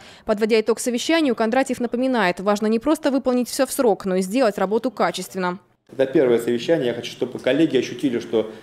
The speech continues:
Speaker 2: э, формат совещания будет именно такой. Вот именно такой. И я вас прошу максимально, э, здесь активизироваться и последний четверг каждого месяца будем проводить час контроля. И мне не важно, кто не выполняет или не исполняет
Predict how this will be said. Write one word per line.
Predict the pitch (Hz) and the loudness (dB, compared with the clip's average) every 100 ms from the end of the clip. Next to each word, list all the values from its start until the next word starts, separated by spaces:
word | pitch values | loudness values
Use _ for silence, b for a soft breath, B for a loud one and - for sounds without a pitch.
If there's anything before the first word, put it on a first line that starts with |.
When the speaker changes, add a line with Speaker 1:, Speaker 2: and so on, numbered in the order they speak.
| B 117 | B -8
Speaker 2:
э, | 104 | -2
формат | 143 165 185 175 | 0 2 2 2
совещания | 131 - 135 117 | -2 0 0 0
будет | 135 147 151 | 2 0 2
именно | 151 147 143 | 2 2 0
такой. | 147 147 113 87 - - - - | 0 0 0 -2 -4 -18 -20 -14
Вот | 117 151 | -10 -4
именно | 143 143 | -4 -2
такой. | 151 151 113 87 - B B B | -2 -2 -4 -6 -10 B B B
И | 135 | -2
я | 139 | 2
вас | 156 | 2
прошу | 156 156 147 | 2 -2 0
максимально, | 143 - 170 151 120 101 - - - _ - | -4 -2 0 2 0 -2 -8 -14 -20 _ -12
э, | 120 110 107 B B B B | -8 -8 -10 B B B B
здесь | 135 135 | -6 -4
активизироваться | - 147 143 180 160 123 123 | 0 2 4 4 4 4 0
и | - | -6
последний | 135 135 135 160 143 | -2 -2 2 0 0
четверг | - 143 135 | 0 0 2
каждого | 143 123 127 | 0 2 2
месяца | 131 185 - 117 | 2 0 0 -2
будем | 143 139 | 0 -2
проводить | 127 135 | -2 -2
час | - 123 | -2 -2
контроля. | 127 120 120 95 - B B B - | -4 -2 -2 -2 -4 B B B -4
И | 135 | 0
мне | 151 180 | 2 4
не | 185 | 4
важно, | 175 147 139 117 | 4 2 0 -4
кто | - - 165 | -4 2 4
не | 135 | 4
выполняет | 143 147 151 156 185 147 113 - | 2 2 2 2 2 2 0 0
или | 151 | 2
не | 156 | 2
исполняет | 151 151 143 151 175 143 | 0 0 0 2 2 2